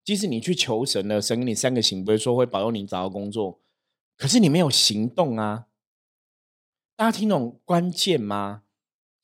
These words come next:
求神，我相信神的存在，所以我相信神一定会保佑。可是要让求神的这个神力彰显啊，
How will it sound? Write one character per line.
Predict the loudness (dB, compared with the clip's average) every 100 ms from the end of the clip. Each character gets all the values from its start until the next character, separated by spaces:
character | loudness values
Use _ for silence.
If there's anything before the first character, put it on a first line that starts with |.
| _ _ _ _ -2
求 | 2 6 6 6
神， | 4 2 2 2 -4 -10 -6
我 | 0
相 | 2 2
信 | 0 -2
神 | 0 0 0 -4
的 | -6
存 | -6 -6 -2
在， | -2 -2
所 | 0
以 | -2
我 |
相 | 0 -2
信 | -2 -4
神 | -4 -4 -6
一 | -14
定 | -10 -8
会 | -4 -4
保 | -4 -10 -6
佑。 | -4 -6 -8 _ _ _
可 | 0
是 | 6
要 | 8
让 | 6 2
求 | 0 2 6 6
神 | 6 2 2
的 |
这 | 0
个 | -2
神 | 0 2 2 2 0
力 | -4 -6 -8
彰 | 0 2 2 -2
显 | 0 0 -2 -4
啊， | -8 -10